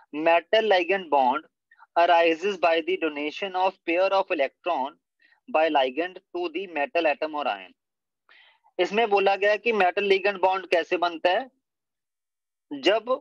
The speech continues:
ligand इलेक्ट्रॉन पेयर डोनेट करता है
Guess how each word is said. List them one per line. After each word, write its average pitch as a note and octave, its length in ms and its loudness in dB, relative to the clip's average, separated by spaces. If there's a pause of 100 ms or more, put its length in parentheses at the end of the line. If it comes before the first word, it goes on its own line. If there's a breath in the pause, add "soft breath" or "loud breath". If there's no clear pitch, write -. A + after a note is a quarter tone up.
(2500 soft breath)
ligand F#3+ 540 0
इलेक्ट्रॉन G3+ 500 -2
पेयर G#3 260 0
डोनेट F3 540 -6
करता D3+ 400 -2
है A2+ 120 -4